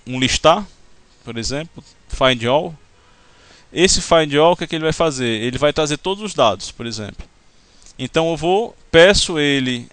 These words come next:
ao dao, o dao que é o, o dao respectivo do fabricante, que é esse cara. O find all já tá implementado internamente pelo delegate crude.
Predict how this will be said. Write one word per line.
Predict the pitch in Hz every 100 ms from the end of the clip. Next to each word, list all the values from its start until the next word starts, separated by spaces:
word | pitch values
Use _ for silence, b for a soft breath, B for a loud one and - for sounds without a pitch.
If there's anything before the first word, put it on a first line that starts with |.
| -
ao | 120 127 123
dao, | 120 131 156 233 240 -
o | 127
dao | 120 131 131 131 120 113 -
que | -
é | 127
o, | 123 120 117 113 110
o | 110
dao | 120 135
respectivo | 127 - 127 - - 117
do |
fabricante, | 120 127 123 123 - 120 113 -
que | -
é | 117
esse | -
cara. | - 151 170 208 208 b b b b b b
O | 147
find | - 156 147
all | 147
já | 139 143
tá | 165
implementado | 175 175 151 147 - 131 127
internamente | 120 127 131 123 135 190 - -
pelo | 131 123 120
delegate | 117 120 117 120 -
crude. | - 147 160 -